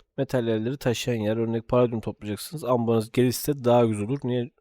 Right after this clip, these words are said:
Daha çok yer. Şu an üç bin var mesela. Ne diyor? Yüzde on iki genişler diyor. Ne oluyor işte? Bin olsa yüz yirmi, iki yüz kırk,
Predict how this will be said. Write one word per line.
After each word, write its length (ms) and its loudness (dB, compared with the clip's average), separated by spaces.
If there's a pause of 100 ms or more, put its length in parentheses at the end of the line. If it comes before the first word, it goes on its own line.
(640)
Daha 100 4
çok 300 -2
yer. 100 0
Şu 140 -4
an 80 0
üç 300 -4
bin 120 0
var 140 2
mesela. 360 -2
Ne 200 0
diyor? 120 2
Yüzde 340 0
on 80 2
iki 180 -8
genişler 560 0
diyor. 200 -4 (800)
Ne 60 4
oluyor 220 6
işte? 300 -4
Bin 140 2
olsa 300 4
yüz 300 0
yirmi, 420 2 (800)
iki 220 -4
yüz 140 -4
kırk, 160 -2